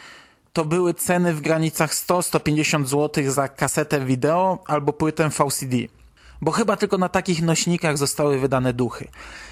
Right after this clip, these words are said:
Teledysk miał też wydanie kolekcjonerskie, zawierające jakieś tam książeczki i inne dodatki wypełniające całe pudełko,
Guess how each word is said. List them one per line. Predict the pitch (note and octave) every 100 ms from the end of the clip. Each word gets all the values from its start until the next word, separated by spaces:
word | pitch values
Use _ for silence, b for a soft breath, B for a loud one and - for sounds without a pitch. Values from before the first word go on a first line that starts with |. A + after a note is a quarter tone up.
| B
Teledysk | - E3 F#3 G3 -
miał | E3+ F3
też | E3+ F3+ D#3+ - -
wydanie | D3 D3+ D#3+ E3 E3+ E3
kolekcjonerskie, | D#3+ D3+ - D#3 E3+ E3+ - C3
zawierające | A#2+ C3 D3 D3+ D3+ -
jakieś | E3 G3+ D3+
tam | - C3 -
książeczki | - C#3 B2 D3 - -
i | C3 C3 B2+ C3+
inne | C#3+ C3+
dodatki | B2+ B2+ C3+ C3 C3+
wypełniające | B2 B2+ C3 C3 C3 B2+ C3
całe | - C3
pudełko, | B2 C3 D#3+ E3+ G#3